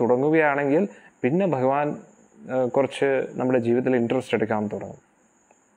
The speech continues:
അല്ലെങ്കിൽ he does not have to worry about all these things. He has better things to do. അല്ലെങ്കിൽ ഭഗവാൻ ഇതിലൊന്നും താല്പര്യമില്ല. ഭഗവാൻ ഒരു വേറെ നൂറുകൂട്ടം കാര്യങ്ങളുണ്ട്. അഖിലകോടി ബ്രഹ്മാണ്ട നായകനാണ്. പക്ഷെ നമ്മൾ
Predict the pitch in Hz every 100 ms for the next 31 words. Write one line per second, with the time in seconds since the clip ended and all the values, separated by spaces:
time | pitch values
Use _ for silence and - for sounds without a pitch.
0 | _ _ _ _ _ _ _ _ - 127
1 | 180 214 196 165 175 160 147 135 160 165
2 | 143 147 147 120 127 127 123 117 110 107
3 | 107 - - - _ _ _ _ - 139
4 | 135 - 117 139 131 120 110 110 113 -
5 | _ _ _ _ _ _ - 117 196 180
6 | 165 196 196 180 190 202 185 156 160 175
7 | 185 131 123 110 107 107 131 170 147 131
8 | 139 160 160 147 160 160 170 151 139 147
9 | 151 131 117 - - - 113 135 170 165
10 | 175 175 135 135 151 165 165 139 139 151
11 | 143 107 - _ _ _ _ _ _ _
12 | _ _ _ _ _ _ _ _ - 135
13 | 165 139 123 156 214 247 262